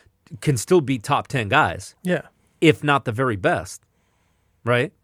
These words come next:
Speaker 2: Yeah, I just can't believe they're doing it, and I, I don't know who's gonna pay for this. You know, what, what else are they gonna put on that card to make people wanna buy it? Because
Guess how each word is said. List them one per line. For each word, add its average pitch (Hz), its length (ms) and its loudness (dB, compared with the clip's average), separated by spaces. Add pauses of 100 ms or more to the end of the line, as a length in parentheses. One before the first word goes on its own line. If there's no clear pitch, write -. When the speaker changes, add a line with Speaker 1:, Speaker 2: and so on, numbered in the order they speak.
Speaker 2:
Yeah, - 160 -4
I 190 140 -2
just 220 200 -4
can't 190 180 0
believe 160 300 -2
they're 156 100 0
doing 165 320 0
it, 160 140 0
and 139 100 -12
I, 160 200 -6
I 170 160 -2
don't 175 200 0
know 165 240 -4 (400)
who's 202 160 -4
gonna 170 160 -6
pay 160 140 -10
for 151 140 -12
this. - 280 -20 (420)
You 175 140 -4
know, 160 60 -2
what, 180 200 -2
what 185 320 0
else 202 180 2
are 202 40 -2
they 180 100 -2
gonna 165 160 -2
put 165 140 -2
on 160 140 -2
that 156 160 -4
card 175 380 -6 (680)
to 170 140 -4
make 160 380 -4
people 165 280 -4
wanna 151 200 -4
buy 143 260 -4
it? 165 220 -4
Because 143 580 -10